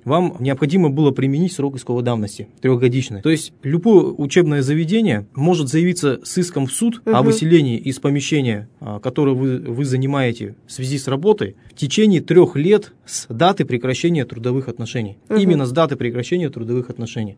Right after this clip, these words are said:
Speaker 1: А в случае, если трехгодичный срок прошел, конечно, учебное заведение может заявиться в суд, но вам в данном случае необходимо заявить, а, ходатайство о применении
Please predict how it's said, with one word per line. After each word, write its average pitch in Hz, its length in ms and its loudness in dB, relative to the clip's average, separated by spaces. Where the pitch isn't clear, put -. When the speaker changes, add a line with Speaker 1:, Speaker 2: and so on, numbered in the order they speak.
Speaker 1:
А 113 140 -8
в - 100 -12
случае, 202 320 2
если 170 360 0
трехгодичный 160 680 2
срок 160 380 -2
прошел, 208 480 0
конечно, 135 500 0
учебное 151 320 2
заведение 156 360 2
может 180 320 2
заявиться 127 420 -2
в 110 60 -14
суд, - 220 -14
но 139 240 0
вам 151 280 0
в 120 60 -12
данном 147 240 -2
случае 139 240 -6
необходимо 135 440 -2
заявить, 131 480 -2
а, 113 120 -4
ходатайство 135 520 -2
о - 20 -14
применении 127 500 -4